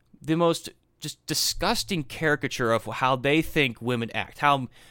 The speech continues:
men think women act and the way they dress and the way they carry themselves.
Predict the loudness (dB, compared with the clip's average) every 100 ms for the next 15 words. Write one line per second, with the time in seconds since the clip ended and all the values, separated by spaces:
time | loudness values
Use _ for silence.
0 | -6 4 6 6 4 2 2 2 0 -2
1 | 0 -2 -2 -2 -2 -2 0 2 0 0
2 | 2 2 2 -2 0 0 0 -2 -6 -16
3 | -20 -8 2 4 4 2 -2 -6 -8 -14
4 | -16 -16